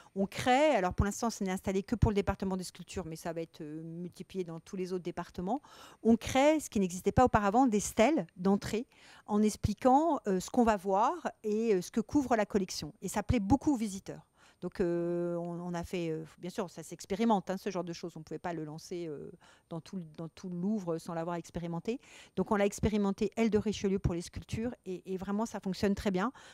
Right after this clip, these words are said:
On dit aux visiteurs, voilà, euh, ce que vous allez voir, c'est de la sculpture qui va, euh, grosso modo, euh, du huitième siècle, euh, enfin, du septième siècle av-, après, euh,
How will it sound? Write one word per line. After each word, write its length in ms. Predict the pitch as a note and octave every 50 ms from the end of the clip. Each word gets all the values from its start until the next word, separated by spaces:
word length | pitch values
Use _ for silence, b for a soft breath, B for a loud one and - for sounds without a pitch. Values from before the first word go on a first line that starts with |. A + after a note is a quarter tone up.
| B B
On 80 | - G3
dit 160 | G3 G3 B3
aux 60 | A#3+
visiteurs, 420 | G3 G#3 F3+ F#3 F#3 - A3 A#3+ A#3
voilà, 380 | G#3+ F#3+ F3 F3 G3 B3 D4 B B B B B B -
euh, 100 | F#3 F3+
ce 80 | F3 -
que 120 | - G#3
vous 80 | F#3+ G#3
allez 160 | F3+ F3 F3
voir, 320 | E3+ F#3 F#3+ A#3 C#4 C4+
c'est 120 | - - F#3+
de 60 | F3
la 100 | F#3+ G3+
sculpture 480 | - - - G3 - - - G#3 G3+
qui 140 | - - -
va, 300 | E3+ F3 F3+ F3+ F3+ E3+ B B B B _
euh, 160 | F3 E3 E3 E3
grosso 320 | - E3 F#3+ F#3 - -
modo, 480 | F#3+ F#3 G3 F3+ F#3 G3 G3+ G3+ G3 E3+
euh, 140 | E3 E3
du 120 | E3 D#3+ F3
huitième 340 | F3 F#3+ - - F#3 F3+ F3+
siècle, 420 | - - F#3+ F#3 G3 - - G3+
euh, 440 | E3+ E3 E3 E3 E3 E3 E3 E3 E3
enfin, 180 | D#3+ - E3 E3
du 100 | D#3 D#3
septième 320 | - - F3 - F3 F3+
siècle 260 | - - F#3+ F#3 -
av-, 120 | F3+ E3 F3
après, 580 | E3 E3 E3 F3 E3 - - G3 F3 F3 E3+
euh, 140 | D#3+ D#3+ E3